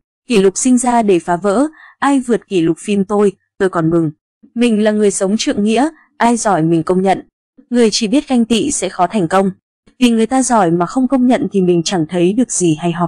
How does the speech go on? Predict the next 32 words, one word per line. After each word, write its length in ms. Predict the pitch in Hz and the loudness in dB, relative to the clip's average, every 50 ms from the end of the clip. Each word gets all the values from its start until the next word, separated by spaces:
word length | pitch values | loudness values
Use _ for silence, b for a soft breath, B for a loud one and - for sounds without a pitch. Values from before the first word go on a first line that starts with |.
| - | -4
cả. 280 | - 165 143 - - - _ _ _ _ _ _ - | -4 -4 -6 -6 -10 -16 _ _ _ _ _ _ -8
Nói 300 | - 190 170 165 175 185 | -2 0 0 2 0 0
tôi 200 | 180 - 196 190 | 0 0 0 0
xấu 240 | 180 - - 175 175 | 0 0 0 0 0
tính 220 | 170 - 180 180 | 0 0 0 0
với 120 | 180 196 202 | 0 0 0
người, 360 | 214 233 247 226 185 165 b b b b b - | 0 2 2 2 2 0 b b b b b -2
điều 180 | 185 185 170 | 0 0 0
đó 320 | 165 165 156 151 160 160 196 | 0 0 -2 -2 -2 -2 -2
vô 100 | - 202 | 0 0
lý 140 | 180 170 170 | 0 2 2
lắm. 340 | 170 175 165 165 180 240 285 - _ _ _ _ _ - | 0 0 0 2 2 2 2 0 _ _ _ _ _ -4
Bí 120 | 208 214 | -2 -2
quyết 200 | 214 - 294 311 302 | -2 -2 -2 -4 -2
thành 140 | 277 226 185 | -2 -4 -2
công 240 | - 214 220 220 208 | 0 0 0 0 0
duy 160 | - 220 202 | 0 0 0
nhất 280 | 202 233 294 302 - | 0 0 0 0 0
là 100 | 269 226 | -2 -2
khiến 280 | 190 - - 202 196 220 | -2 -2 -2 -2 0 2
mình 160 | 240 254 208 | 2 0 0
tốt 200 | 180 - 277 285 | 2 0 0 0
hơn 260 | 277 262 247 240 233 220 | 2 0 0 2 0 0
chứ 140 | - - 202 | -2 -2 -4
không 200 | 196 - 240 220 | -2 -2 -4 -4
phải 160 | 202 - 185 | -2 -2 -2
làm 240 | 170 180 175 170 165 | 0 0 0 0 -2
cho 160 | 160 - 196 | -2 -2 0
người 140 | 196 180 165 | 0 0 0
khác 240 | 156 - 214 262 - - | 0 -2 -4 -4 -4 -4
tệ 100 | 220 151 | -4 -2
đi. 280 | 185 196 202 196 180 | 0 0 0 0 -2